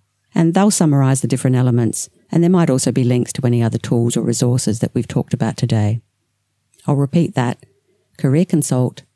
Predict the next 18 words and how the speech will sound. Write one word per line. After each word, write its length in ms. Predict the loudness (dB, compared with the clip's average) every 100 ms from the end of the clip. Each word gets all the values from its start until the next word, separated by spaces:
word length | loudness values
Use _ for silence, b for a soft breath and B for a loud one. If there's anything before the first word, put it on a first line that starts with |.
| _ _
dot 200 | -8 -8
com 480 | -2 0 2 0 -4 _
dot 160 | -4 0
A 100 | 0
U. 400 | 0 0 -2 -4 -10 _ _ _ _ _ _ _
And 140 | -2 0
finally, 500 | 2 4 4 2 2
I 140 | 0
do 200 | 2 0
a 40 |
fortnightly 560 | 2 0 0 0 0 0
mail 320 | 2 2 2
out 220 | 2 2
of 80 | 0
videos, 580 | 0 0 2 2 2 0
blogs, 460 | 0 2 2 0 0
and 100 | 0
infographics. 800 | 0 0 0 -2 -2 -6 -8